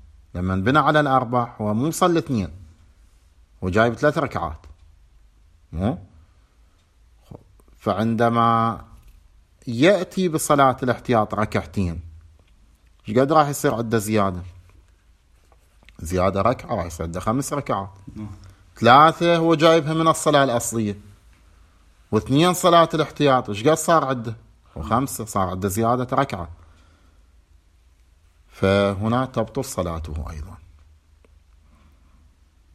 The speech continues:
Speaker 1: واضح؟ ويلزم إعادتها. قال:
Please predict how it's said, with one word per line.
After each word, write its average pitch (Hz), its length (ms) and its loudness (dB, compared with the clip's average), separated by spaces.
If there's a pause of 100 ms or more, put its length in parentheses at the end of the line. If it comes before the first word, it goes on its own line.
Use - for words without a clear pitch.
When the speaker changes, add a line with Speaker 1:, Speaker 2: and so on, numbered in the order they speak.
(640)
Speaker 1:
واضح؟ 95 360 -6
ويلزم 107 500 0
إعادتها. 78 880 -6 (4000)
قال: 107 500 4